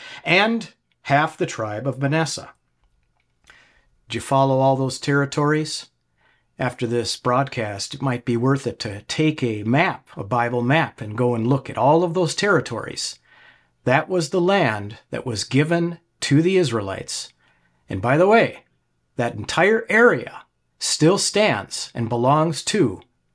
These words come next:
the Israelites. Just think about that, even today. Go and see for yourself the borders.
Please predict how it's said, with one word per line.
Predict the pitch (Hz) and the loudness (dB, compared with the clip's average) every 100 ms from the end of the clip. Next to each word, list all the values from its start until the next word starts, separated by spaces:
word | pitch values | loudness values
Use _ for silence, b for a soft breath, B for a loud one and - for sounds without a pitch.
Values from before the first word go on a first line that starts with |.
| _ | _
the | 123 131 | 0 2
Israelites. | 123 107 - - - - - _ _ _ _ _ _ _ _ - | 2 -2 -8 -12 -12 -14 -14 _ _ _ _ _ _ _ _ -4
Just | 135 - | -4 -2
think | 175 | -2
about | 117 101 90 | -2 -4 -6
that, | - - _ | -8 -8 _
even | - 143 196 | 0 2 2
today. | - 208 170 - _ _ _ _ _ _ _ _ _ _ | 0 0 0 -4 _ _ _ _ _ _ _ _ _ _
Go | - 143 208 | 2 4 4
and | 214 | 2
see | - 254 196 113 | 0 2 2 2
for | - 135 | 0 2
yourself | 123 107 175 117 - | 2 0 0 -2 -2
the | 117 | -6
borders. | 107 123 101 - - - | -2 -2 -2 -8 -12 -14